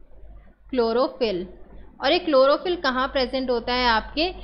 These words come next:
ये होता है आपके green parts of plants में, और यहाँ पर आपकी photosynthesis होती है। तो answer is in all green plant, parts of plants। One thirty-two question देखो, banana leaves on maturity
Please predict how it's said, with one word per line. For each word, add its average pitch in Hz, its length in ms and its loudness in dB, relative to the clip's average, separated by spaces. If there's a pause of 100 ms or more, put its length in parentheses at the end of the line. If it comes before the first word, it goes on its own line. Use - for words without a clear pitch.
(220)
ये 285 140 2
होता 254 360 0
है 247 220 -2
आपके 226 380 -2
green 277 480 0 (100)
parts 233 380 4
of 247 180 2 (160)
plants 196 400 -2
में, 294 160 0
और 285 240 0
यहाँ 247 420 0
पर 262 120 -2
आपकी 214 300 -2
photosynthesis 233 840 -4
होती 220 260 -6
है। 262 60 0
तो - 100 0
answer 233 580 2
is 320 160 6 (460)
in 339 100 4 (240)
all 311 400 6 (120)
green 269 360 -2
plant, 220 380 4 (180)
parts 220 360 4
of 240 260 4 (160)
plants। 190 420 -4 (840)
One 302 180 4
thirty-two 330 420 2
question 262 400 0
देखो, 233 240 0
banana 254 500 4
leaves 339 360 4
on 320 200 2
maturity 277 800 2